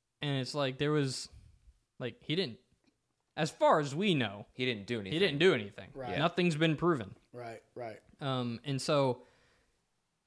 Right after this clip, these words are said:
Speaker 1: I, I think, and, you know, I, I can't speak to the early two thousands and, and all the time periods when all that was going down with him because I was, again, in elementary school. Um,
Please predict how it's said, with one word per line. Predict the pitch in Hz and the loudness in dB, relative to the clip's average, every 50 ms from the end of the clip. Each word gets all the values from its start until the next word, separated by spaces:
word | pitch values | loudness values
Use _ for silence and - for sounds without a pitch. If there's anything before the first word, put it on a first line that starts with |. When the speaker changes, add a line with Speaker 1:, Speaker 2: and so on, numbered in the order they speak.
| _ _ _ _ - | _ _ _ _ -8
Speaker 1:
I, | 143 156 160 170 165 160 - | -4 -2 -2 0 -2 -4 -4
I | 143 156 - | -2 -4 -4
think, | - - - 180 170 165 147 - - - _ _ _ _ _ _ _ _ _ _ _ _ _ _ - | -4 -4 -4 -4 -4 -4 -4 -8 -14 -20 _ _ _ _ _ _ _ _ _ _ _ _ _ _ -8
and, | 151 147 135 - - | -6 -6 -6 -8 -10
you | 151 147 151 165 | -10 -6 -4 -2
know, | 151 143 | -2 -2
I, | 127 - 135 139 151 160 160 - - | -2 0 0 0 0 -2 -4 -8 -6
I | 135 147 | -6 -6
can't | - - 175 156 - - | -6 -6 -8 -8 -8 -8
speak | - - - - 135 135 - - - - _ - | -12 -10 -4 -4 -4 -4 -4 -8 -16 -20 _ -12
to | - - 151 135 131 | -6 -4 -2 -2 0
the | 131 127 120 - | 0 0 0 0
early | - 131 127 127 123 120 | 0 -2 -2 -2 -2 -4
two | - - 120 | -4 -6 -4
thousands | 117 113 110 113 113 117 - 127 117 113 110 - | -2 0 0 2 0 -2 -4 -6 -6 -6 -6 -8
and, | - 127 120 - - | -6 -6 -6 -6 -4
and | 135 127 120 117 | -4 -2 0 0
all | 117 117 | 0 2
the | 120 117 113 - - - | 2 0 0 -2 -4 -8
time | - - 120 117 120 | -4 -2 -2 -2 -2
periods | - - 120 117 113 - | -2 -2 -2 -2 -2 -2
when | 120 113 | -2 -2
all | 107 107 107 | 0 0 0
that | 110 107 - - - - - _ _ _ _ - | -2 -2 -4 -6 -14 -20 -20 _ _ _ _ -8
was | 151 131 120 120 | -4 -4 -2 -2
going | 120 120 117 113 110 101 | 0 0 0 0 0 0
down | 107 107 110 117 120 | 0 0 0 0 0
with | 120 - | -2 -2
him | - 147 151 160 156 - - - - - _ - | -2 -4 -4 -4 -6 -10 -14 -20 -20 -14 _ -4
because | 135 123 - 147 127 113 120 | -2 0 2 2 2 4 4
I | 123 123 | 4 4
was, | 120 117 120 117 113 107 - - - - - - - | 4 4 2 0 0 -2 -6 -8 -10 -12 -14 -12 -6
again, | 117 131 127 123 123 117 110 101 104 117 - - _ _ _ _ _ _ _ _ _ - | -4 -4 -2 0 0 0 0 0 -4 -6 -8 -12 _ _ _ _ _ _ _ _ _ -6
in | 135 127 120 113 | -4 -2 0 0
elementary | - 113 123 117 113 110 123 131 127 117 107 | 2 2 2 2 2 2 2 4 4 2 2
school. | - - - - 110 107 127 - - - - - - - | 0 -4 -6 -4 -2 -2 -2 -4 -6 -18 -20 -14 -4 2
Um, | 139 135 131 123 120 120 117 113 110 - | 4 6 6 6 6 4 2 0 -2 -4